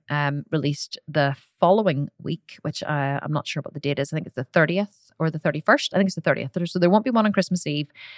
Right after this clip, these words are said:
and there won't be one, sorry, on the, on the thirty-first, which is New Year's Eve. Um, but we will be back, uh, week beginning the fourth of January with another podcast episode for you. So all I can say is thank you so much for listening to this podcast. We're now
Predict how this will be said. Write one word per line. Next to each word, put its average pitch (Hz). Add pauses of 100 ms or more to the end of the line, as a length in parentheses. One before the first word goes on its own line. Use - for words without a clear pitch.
(220)
and -
there 175
won't 269
be 226
one, 165
sorry, 175
on 160
the, 156
on 147
the 147
thirty-first, 156
which -
is 147
New 180
Year's 185
Eve. 147
Um, 147
but -
we 185
will 208
be 190
back, 147 (140)
uh, 147
week 170
beginning 156
the 151
fourth -
of 156
January 165 (400)
with 170
another 180
podcast 156
episode 147
for 143
you. 147
So 165 (600)
all 254
I 277
can 202
say 165
is 156 (380)
thank 214
you 220
so 226
much -
for 165
listening 147
to 165
this 135
podcast. 160
We're 185
now 233